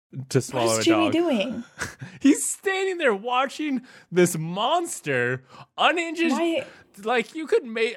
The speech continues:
Speaker 1: I don't know. A cat would not fit in a normal person's mouth. This woman just unhinged her jaw to get a cat, unless she killed them, and then that's not gonna help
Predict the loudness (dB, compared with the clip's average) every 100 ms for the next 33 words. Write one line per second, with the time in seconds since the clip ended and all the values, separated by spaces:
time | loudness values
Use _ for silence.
0 | -2 -2 0 0 0 2 0 -4 -10 -2
1 | -2 0 -4 -2 -2 -2 -4 -2 0 -4
2 | _ -4 -4 0 0 0 -2 -4 -4 -2
3 | 0 2 0 -2 _ -20 0 4 4 2
4 | -12 -6 -4 -2 -2 0 -2 -2 -2 -2
5 | 0 -4 -4 -6 -2 0 0 -4 -2 0
6 | -2 _ _ _ _ -12 -8 -2 -2 -2
7 | -8 -10 -6 -2 -2 -2 -4 -6 -2 -2
8 | -2 -2 -4 -4 -8 -14 _ -4 -4 -2
9 | -2 -2 -4 -2 -2 -2 -4 -4 0 0
10 | 0 -2